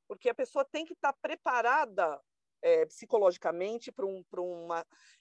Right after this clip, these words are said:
é, é uma coisa normal, é uma coisa natural que todo mundo acaba fazendo, ou se também não quer fazer, tá, tá, tá tudo bem, mas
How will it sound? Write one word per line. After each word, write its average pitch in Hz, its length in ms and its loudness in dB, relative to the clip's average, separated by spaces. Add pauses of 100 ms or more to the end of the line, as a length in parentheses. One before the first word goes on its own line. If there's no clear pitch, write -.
(140)
é, 202 220 -2
é 359 40 2
uma 381 140 -2
coisa 247 240 -2
normal, 208 400 4
é 196 40 2
uma 180 120 -4
coisa 202 240 -4
natural 185 460 2
que - 120 -18
todo 190 220 -8
mundo 196 160 -4
acaba 175 260 -4
fazendo, 175 640 -6
ou 170 60 -4
se - 140 -20
também 175 200 -8
não 165 60 -12
quer 170 120 -10
fazer, 165 240 -12
tá, 147 120 -12
tá, - 160 -12 (100)
tá 151 120 -8
tudo 156 200 -20
bem, 214 300 -6 (440)
mas 196 420 -2